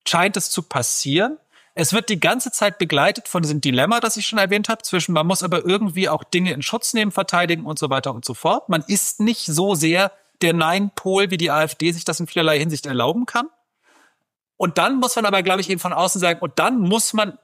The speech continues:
damit rechnen, so eine Strategie funktioniert auch nur im Gegenwind. Also ich glaube, man darf jetzt auch nicht den Fehler machen, und den sehe ich gerade manchmal, wenn man das sozusagen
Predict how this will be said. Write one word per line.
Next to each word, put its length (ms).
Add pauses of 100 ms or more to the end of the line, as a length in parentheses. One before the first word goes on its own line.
(200)
damit 260
rechnen, 320
so 160
eine 160
Strategie 540
funktioniert 720
auch 360
nur 400
im 220
Gegenwind. 680 (880)
Also 180
ich 100
glaube, 220
man 100
darf 200
jetzt 200
auch 240
nicht 180
den 100
Fehler 320
machen, 320
und 160
den 180
sehe 180
ich 180
gerade 260
manchmal, 460
wenn 120
man 100
das 300 (420)
sozusagen 340